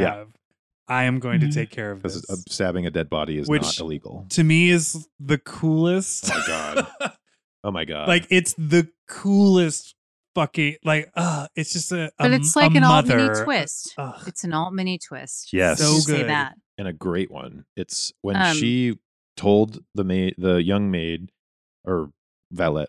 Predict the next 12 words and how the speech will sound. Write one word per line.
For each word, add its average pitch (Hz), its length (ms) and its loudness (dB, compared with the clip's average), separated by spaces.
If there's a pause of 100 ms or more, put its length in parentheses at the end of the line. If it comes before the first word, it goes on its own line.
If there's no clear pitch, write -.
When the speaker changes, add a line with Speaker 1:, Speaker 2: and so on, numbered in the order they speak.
(120)
Speaker 3:
or 85 80 -2
whatever, 78 440 -4 (680)
fi-, - 280 -4
figured 107 340 2
it 80 80 -4
out, 76 280 -4 (280)
right? 85 340 -4
And 82 100 -12
then 82 100 -8
Speaker 1:
Yeah. 104 120 -4
Speaker 3:
she 85 140 -8
can 85 260 -10